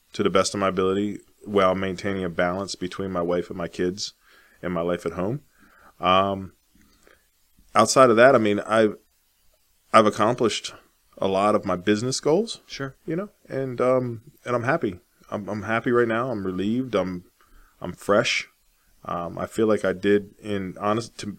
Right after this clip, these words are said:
Speaker 1: to be honest with you, right now today, I feel like it's two thousand and six again for me.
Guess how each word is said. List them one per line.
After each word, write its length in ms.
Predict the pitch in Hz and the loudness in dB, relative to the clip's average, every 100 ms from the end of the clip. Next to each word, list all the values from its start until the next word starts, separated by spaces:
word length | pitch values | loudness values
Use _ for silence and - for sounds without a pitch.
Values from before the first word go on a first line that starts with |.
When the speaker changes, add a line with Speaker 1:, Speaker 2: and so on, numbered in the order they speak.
| - | -4
Speaker 1:
to 60 | |
be 80 | 107 | 2
honest 220 | 107 117 131 | 2 2 0
with 100 | 120 | -2
you, 260 | 113 104 - | -4 -4 -16
right 500 | 98 104 104 104 117 | -14 -2 2 2 2
now 180 | 110 107 | -2 -2
today, 480 | - 92 90 117 135 _ _ _ _ _ - _ 98 | -2 -2 0 0 -4 _ _ _ _ _ -20 _ -4
I 100 | 98 | -4
feel 540 | - - 107 107 117 | -4 0 2 2 2
like 260 | 107 101 - _ - | 0 -2 -8 _ -6
it's 260 | 101 - | -6 -6
two 180 | - 110 | -10 -10
thousand 520 | 101 98 98 98 101 | -2 2 2 0 -6
and 240 | 95 95 90 | -6 -6 -4
six 340 | - 101 - | -4 -4 -8
again 400 | 76 73 58 55 _ _ | -12 -14 -16 -20 _ _
for 100 | - | -16
me. 260 | 82 65 | -14 -14